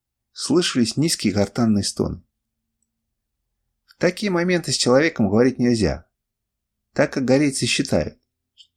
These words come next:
что когда человек скорбит, ему нельзя мешать. Считалось, что каждый может любить, но не каждому дано искренне скорбеть.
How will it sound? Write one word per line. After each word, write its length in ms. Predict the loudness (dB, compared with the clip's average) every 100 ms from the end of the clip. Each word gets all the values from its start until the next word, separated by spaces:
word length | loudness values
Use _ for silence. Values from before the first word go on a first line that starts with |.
| _ _ -12
что 220 | -4 0
когда 300 | 2 4 2
человек 320 | 2 0 0 -2
скорбит, 480 | 0 0 0 -6
ему 240 | -2 0 2
нельзя 340 | 2 2 0
мешать. 380 | 0 -4 -8 -14 _ _ _ _ _ _ _ _ _ _ _ _ _ -12
Считалось, 540 | -4 -2 0 0 0 -4
что 220 | -4 0
каждый 380 | 2 2 2 2
может 400 | 2 0 0 -2
любить, 380 | 0 -2 -4 _
но 120 | 2
не 100 | 2
каждому 480 | 2 0 2 2 2
дано 380 | 4 2 4 0
искренне 520 | -2 -2 -2 -2 -2
скорбеть. 480 | -2 -4 -2 -4